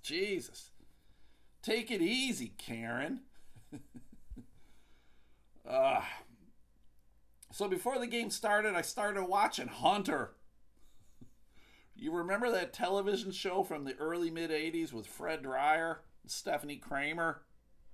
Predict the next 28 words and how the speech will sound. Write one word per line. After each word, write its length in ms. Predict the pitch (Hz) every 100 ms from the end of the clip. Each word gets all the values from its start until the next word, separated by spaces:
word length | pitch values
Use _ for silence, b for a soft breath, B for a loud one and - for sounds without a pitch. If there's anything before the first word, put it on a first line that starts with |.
| - - -
Oh 60 | -
my 160 | 113
God. 580 | 98 101 117 127 107 87 - - - - - - _ - - -
I 60 |
loved 340 | 117 139 160 131
that 260 | 123 -
show 280 | - 135 123
when 140 | 117
I 140 | 117 113
was 140 | 98
a 40 | 95
kid. 320 | - 113 101
So 140 | 139
I 80 | 117
st-, 260 | - - -
I 60 |
was, 160 | 123 117 b b
it's 140 | - 123
on 260 | - 208
Vudu. 760 | 131 117 175 233 196 170 131 92 - - - - - - -
Walmart 540 | 120 151 180 185 185 185
owned 300 | 160 170 160
Vudu. 440 | 110 151 160 139
I 60 | 104
started 380 | - - 147 131
watching 560 | 120 139 147 - 120
it 100 | 107 -
for 200 | 101